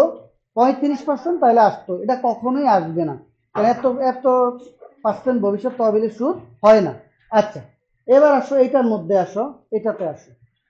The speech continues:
এটার মধ্যে খেয়াল করো, মোট আয় কত বলো? আট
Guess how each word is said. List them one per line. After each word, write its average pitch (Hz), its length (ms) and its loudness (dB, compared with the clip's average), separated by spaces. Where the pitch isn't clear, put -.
এটার 254 280 0
মধ্যে 196 360 -2
খেয়াল 202 260 2
করো, 139 200 -12
মোট 233 240 0
আয় 233 220 4
কত 233 200 -2
বলো? 175 240 -4
আট 214 200 0